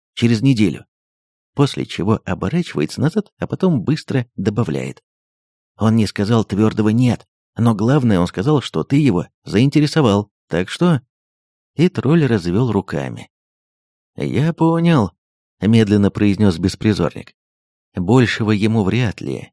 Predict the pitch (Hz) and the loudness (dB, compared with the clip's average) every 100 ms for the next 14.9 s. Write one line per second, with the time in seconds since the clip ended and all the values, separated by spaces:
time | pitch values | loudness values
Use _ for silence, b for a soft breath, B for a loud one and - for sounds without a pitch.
0 | _ - 160 - 110 - 113 90 98 82 | _ -8 -6 -4 -6 -2 -2 0 0 0
1 | 78 - - - - _ _ _ _ _ | -6 -8 -14 -16 -20 _ _ _ _ _
2 | 92 98 - 165 - - - - 90 85 | 0 0 0 -4 -2 -4 -4 -2 -2 -2
3 | 147 139 - - 98 98 135 131 107 117 | -4 -4 -8 -6 -6 -4 -4 -2 0 -2
4 | 135 110 - 101 - 104 92 87 85 60 | -4 -6 -4 -4 0 -2 -2 -4 -4 -6
5 | - - _ _ _ _ _ _ - 98 | -10 -18 _ _ _ _ _ _ -4 0
6 | 131 107 101 110 127 131 - 87 113 120 | 2 2 0 0 2 0 0 -2 -2 0
7 | 117 92 - _ _ _ _ 104 127 131 | -2 -4 -8 _ _ _ _ 0 2 4
8 | 143 147 139 131 135 131 131 117 139 139 | 4 4 4 4 4 2 0 -2 0 0
9 | 73 - - - _ _ _ - 92 82 | -2 -8 -12 -18 _ _ _ -4 -2 0
10 | 85 - 80 - _ _ _ _ _ - | -2 -4 -10 -10 _ _ _ _ _ -2
11 | 185 113 - 92 151 147 104 147 - 82 | 0 -2 -2 -2 0 0 0 -2 -2 -6
12 | - 135 - 82 90 85 92 180 214 - | -4 -4 -2 -2 0 0 0 2 0 0
13 | 139 151 95 82 90 143 - - - 101 | 0 0 -2 -4 -2 -4 -6 -12 -4 -2
14 | 117 104 - 82 76 57 57 - - | 0 -2 -2 -4 -4 -6 -8 -14 -20